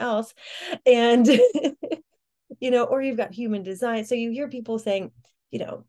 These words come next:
"Create your business along with your design, in alignment with your design, and you'll make it." And you hear people say, "Well, create your business along with, you know,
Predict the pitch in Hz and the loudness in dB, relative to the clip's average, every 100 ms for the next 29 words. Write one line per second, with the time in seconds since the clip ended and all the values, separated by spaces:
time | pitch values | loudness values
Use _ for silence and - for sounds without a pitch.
0 | _ _ _ _ _ - - 202 220 226 | _ _ _ _ _ -20 -6 0 0 0
1 | 208 208 185 180 185 180 175 180 175 175 | -2 -2 -4 -6 -4 -4 -4 -4 -6 -6
2 | 165 160 185 170 170 165 170 175 180 180 | -8 -8 -8 -8 -6 -4 -4 -6 -4 -4
3 | - 170 165 160 175 170 160 156 156 170 | -6 -8 -8 -8 -6 -6 -6 -6 -2 -2
4 | 165 - - - 196 220 240 247 254 226 | -2 -8 -12 -12 0 2 4 2 0 -2
5 | 226 226 208 190 175 170 - _ - 226 | -4 -2 -4 -2 -4 -6 -10 _ -4 -2
6 | - 214 202 208 190 185 170 _ _ _ | 0 -2 -2 -6 -8 -12 -14 _ _ _
7 | - 185 190 190 180 180 - 185 165 135 | -8 -4 -4 -4 -4 -8 -12 -10 -8 -8
8 | 139 165 | -8 -12